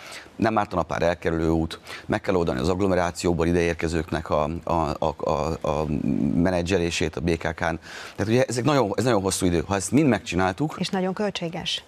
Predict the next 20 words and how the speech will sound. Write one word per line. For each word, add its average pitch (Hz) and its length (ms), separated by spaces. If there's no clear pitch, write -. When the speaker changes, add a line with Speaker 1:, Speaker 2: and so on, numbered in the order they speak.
Speaker 1:
és - 100
nagyon 113 180
költséges, 113 480
de 101 60
hogyha 104 160
nem 117 120
költjük 98 280
el 95 80
politikusokra 95 680
a 87 40
pénzt, 104 380
akkor 104 360
talán 92 420
jut 101 220
erre 82 460
is - 220
dolog, 85 340
pénz. 95 340
Eh, 85 120
szóval, 90 180